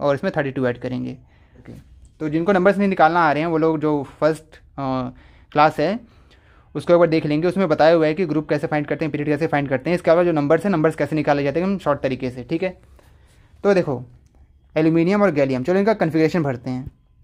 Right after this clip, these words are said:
गैलियम में कहाँ गया आखिरी इलेक्ट्रॉन, फ़ोर पी वन में गया है, गैलियम में गया है फ़ोर पी वन में और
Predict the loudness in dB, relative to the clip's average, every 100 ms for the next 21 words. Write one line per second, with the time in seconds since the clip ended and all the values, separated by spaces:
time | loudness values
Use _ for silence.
0 | _ _ _ _ _ _ _ _ _ _
1 | _ _ _ -20 -20 -16 -2 2 4 4
2 | 2 2 2 2 2 0 0 -2 -4 -4
3 | -10 _ _ -4 -2 -2 -2 -4 0 0
4 | 0 0 -4 -6 -8 -12 -16 _ _ _
5 | _ _ _ _ _ -10 -2 2 2 2
6 | 2 2 0 0 -2 0 -2 0 0 0
7 | -2 -6 -12 _ _ _ _ _ _ 0
8 | 2 2